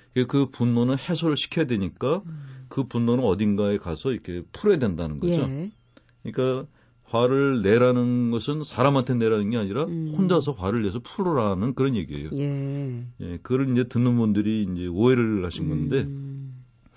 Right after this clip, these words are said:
Speaker 1: 이 화라는 게 사람이 음식을 먹으면 이제 안에 배설물이 생기잖아요.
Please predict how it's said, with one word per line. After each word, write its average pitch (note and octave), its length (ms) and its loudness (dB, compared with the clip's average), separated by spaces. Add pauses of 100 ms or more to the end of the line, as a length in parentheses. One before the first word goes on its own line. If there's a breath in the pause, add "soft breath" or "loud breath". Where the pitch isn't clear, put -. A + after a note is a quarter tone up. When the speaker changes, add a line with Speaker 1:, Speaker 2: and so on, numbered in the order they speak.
(580 loud breath)
Speaker 1:
이 D3+ 40 0
화라는 E3 420 4
게 C3+ 500 0 (1200 soft breath)
사람이 C#3+ 360 2
음식을 C#3 420 4
먹으면 G#2 480 -2
이제 E2+ 100 -8
안에 E2 280 -8
배설물이 G#2+ 460 -2
생기잖아요. C#2+ 420 -12